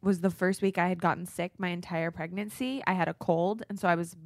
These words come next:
very nasally congested and felt like my whole face was puffy and bloated, and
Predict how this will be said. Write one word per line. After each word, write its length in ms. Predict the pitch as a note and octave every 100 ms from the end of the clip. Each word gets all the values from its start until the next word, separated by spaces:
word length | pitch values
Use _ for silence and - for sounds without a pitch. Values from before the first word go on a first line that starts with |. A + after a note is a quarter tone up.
| D#3
very 280 | D#3 E3+
nasally 500 | F3+ E3 E3 E3 F3
congested 580 | E3+ F3+ F3 D#3+ - F3+
and 160 | E3 E3
felt 220 | E3+ D3+
like 180 | C3+ D#3
my 100 | D#3+
whole 180 | E3+ E3 -
face 280 | E3+ E3+ -
was 140 | E3+ - - - _
puffy 420 | - B3+ A#3+ A3+
and 260 | F3 E3+ -
bloated, 480 | A#3+ A#3+ A3+ A3 G#3+
and 160 | F3+